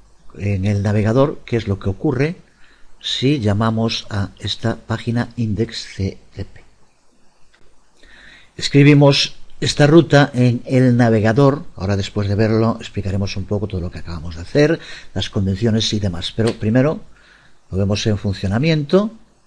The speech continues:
Y observa cómo aquí aparece dentro de Cake P H P y aparece tareas.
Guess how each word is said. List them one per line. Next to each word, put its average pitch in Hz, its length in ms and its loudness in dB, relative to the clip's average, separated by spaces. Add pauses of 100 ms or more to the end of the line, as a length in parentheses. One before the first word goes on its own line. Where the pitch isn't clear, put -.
(2000)
Y 185 140 0
observa 135 420 2
cómo 127 380 0
aquí 104 400 -4
aparece 139 640 -4
dentro 87 380 -8
de 82 120 -6
Cake 80 300 -12
P 82 100 -10
H - 220 -12
P - 300 -4 (360)
y 139 200 -8
aparece 95 400 -4
tareas. 101 540 0